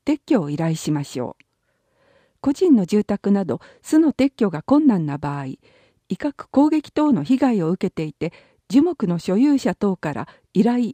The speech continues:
または同意があるときは、区が撤去します。巣の位置等により撤去できない場合がありますが、ご了承ください。問い合わせ、環境対策課公害対策係、本庁舎七階、電話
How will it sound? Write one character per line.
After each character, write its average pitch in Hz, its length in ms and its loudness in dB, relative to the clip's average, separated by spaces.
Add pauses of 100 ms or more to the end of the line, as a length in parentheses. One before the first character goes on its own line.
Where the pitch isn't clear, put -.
ま 185 120 2
た 285 160 0
は 175 140 -2
同 262 240 2
意 294 60 0
が 285 120 0
あ 277 60 0
る 262 100 -2
と - 120 -8
き - 140 -10
は、 117 160 -8 (120)
区 285 120 -4
が 240 140 -4
撤 220 220 2
去 165 120 -6
し - 140 -10
ま - 140 -10
す。 - 180 -20 (720)
巣 294 180 0
の 285 180 2
位 226 60 0
置 - 200 -8
等 226 180 2
に 165 140 -2
よ 151 120 -6
り 147 160 -10 (260)
撤 320 140 0
去 233 160 0
で 185 120 0
き - 120 2
な 294 140 6
い 220 60 2
場 175 160 -2
合 185 100 -2
が 175 120 -2
あ 175 60 -4
り 180 100 -2
ま 185 120 -2
す - 140 -12
が、 135 160 -6 (180)
ご 175 120 2
了 202 200 4
承 175 220 0
く - 120 -8
だ 147 120 -6
さ 131 180 -10
い。 - 80 -16 (960)
問 202 180 2
い 208 60 4
合 180 80 0
わ 160 100 -8
せ、 - 260 -10 (420)
環 285 200 4
境 269 220 0
対 226 240 -2
策 - 300 -8
課 - 240 -4
公 262 180 4
害 254 220 2
対 214 200 0
策 208 300 -2
係、 160 400 -10 (240)
本 240 200 6
庁 220 200 0
舎 143 160 -6
七 135 260 -2
階、 - 300 -10 (480)
電 190 260 2
話 170 200 -4